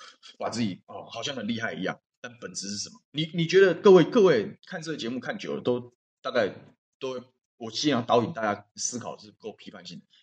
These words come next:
你觉得各位一般的中立选民啊，跟这个新兴选民看到“幻象两千半飞”的时候，你觉得大家可能会觉得不差了，哈，可以啦，这算是一种礼遇，也算是一种尊重嘛。可是大家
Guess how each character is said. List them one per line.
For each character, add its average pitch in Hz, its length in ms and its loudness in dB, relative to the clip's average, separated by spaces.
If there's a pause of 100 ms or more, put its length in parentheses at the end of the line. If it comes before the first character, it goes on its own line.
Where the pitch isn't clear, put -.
你 104 80 -8
觉 127 140 -4
得 139 100 -2
各 147 120 6
位 123 280 2
一 156 80 -12
般 131 220 -6
的 104 180 -2
中 123 280 -4
立 117 140 -2
选 98 200 -6
民 76 200 -14
啊， - 60 -20 (320)
跟 113 120 -6
这 117 120 -8
个 110 80 -10
新 117 180 -2
兴 120 100 -2
选 101 140 -8
民 82 120 -10
看 120 140 -16
到 113 120 -12
“幻 123 200 0
象 117 120 -4
两 87 120 -14
千 104 180 -12
半 101 220 -8
飞” 95 140 -8
的 80 60 -6
时 85 120 -6
候， 85 80 -4 (180)
你 98 80 -4
觉 113 200 -4
得 117 100 -2 (540)
大 175 120 6
家 190 60 8
可 160 100 4
能 139 80 4
会 170 80 6
觉 156 100 2
得 135 80 4
不 160 120 -4
差 147 220 2
了， 113 60 2
哈， 120 320 -4
可 151 100 -2
以 160 80 0
啦， 101 140 -2
这 127 60 -8
算 151 160 -2
是 143 80 -6
一 147 40 -8
种 127 220 -4
礼 107 140 -6
遇， 127 180 -8
也 - 80 -12
算 139 160 -12
是 131 60 -10
一 - 20 -10
种 104 140 -14
尊 127 200 -10
重 127 200 -6
嘛。 - 60 -20 (280)
可 - 80 -16
是 131 100 -8
大 147 160 4
家 139 80 0